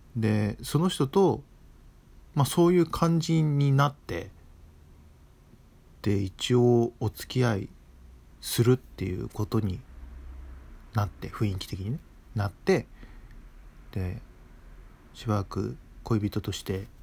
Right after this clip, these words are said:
こう、過ごさせていただいたんですけど、相手方の方から、ちょっと考えさせてほしいっていうことで、で、いろいろ考えた上で、お別れを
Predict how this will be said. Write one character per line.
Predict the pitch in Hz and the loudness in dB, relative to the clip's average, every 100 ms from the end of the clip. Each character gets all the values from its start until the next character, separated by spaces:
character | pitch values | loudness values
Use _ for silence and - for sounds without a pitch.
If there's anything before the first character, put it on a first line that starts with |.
| - - - - | -20 -20 -20 -14
こ | 98 95 - - - | -12 -12 -14 -20 -20
う、 | - | -4
過 | 117 | -2
ご | 110 | 0
さ | 113 | -2
せ | - | -6
て | 95 | -8
い | |
た | - | -2
だ | 113 123 | 0 2
い | |
た | 156 143 | 2 0
ん | |
で | 95 | 0
す | - | 0
け | 127 | 4
ど、 | 160 123 - - - - - - - - - - - - | 4 4 -2 -16 -16 -16 -18 -18 -18 -20 -20 -20 -20 -8
相 | 117 110 | 0 0
手 | - | 2
方 | 110 110 107 | 2 2 0
の | 107 | 0
方 | 113 | -2
か | 110 135 | 0 2
ら、 | 170 110 - - - - - - - - | 2 0 -6 -20 -20 -20 -20 -20 -14 -4
ち | |
ょ | - | -4
っ | |
と | - 90 - - - - - - - - - - | -2 -8 -10 -20 -20 -20 -20 -20 -20 -20 -20 -12
考 | - 104 101 | -4 -2 -2
え | |
さ | 90 - | -2 -4
せ | |
て | - | -2
ほ | 87 | -2
し | - 113 | -2 0
い | 98 | -2
っ | |
て | - 95 | -4 -6
い | |
う | 92 | -4
こ | 98 | -4
と | 98 | -4
で、 | 95 - - 107 | -4 -6 -8 -6
で、 | 98 | -4
い | 95 | -2
ろ | 101 | -2
い | |
ろ | 98 95 - - - - - - - - - - - - | -2 -4 -8 -16 -16 -16 -16 -16 -18 -20 -20 -20 -18 -8
考 | 107 101 95 | -4 -2 -4
え | 92 | -6
た | - - - - - - - | -10 -12 -12 -10 -12 -6 2
上 | 131 143 | 4 6
で、 | 117 - - - - - - - - - - - - - - - - - - - | 4 2 -12 -18 -18 -18 -18 -20 -20 -20 -20 -20 -20 -18 -16 -18 -20 -20 -10 2
お | |
別 | 120 - 101 | 2 2 -4
れ | 95 | -4
を | 92 | -6